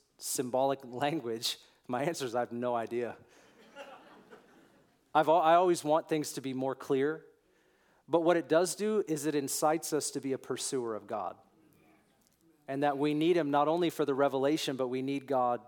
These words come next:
to also interpret what he's saying to us. Joseph said, "Interpretation belongs to the Lord," when he stood before Pharaoh.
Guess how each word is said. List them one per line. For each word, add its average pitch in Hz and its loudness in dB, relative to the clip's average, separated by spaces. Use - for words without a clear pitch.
to - -8
also 120 -4
interpret 113 -8
what 123 -6
he's 120 -10
saying 123 -4
to 101 -12
us. - -10
Joseph 139 -2
said, 123 -2
"Interpretation 127 -4
belongs 120 -4
to 120 -10
the 110 -8
Lord," 110 -6
when 110 -10
he 104 -10
stood - -8
before 101 -12
Pharaoh. 104 -10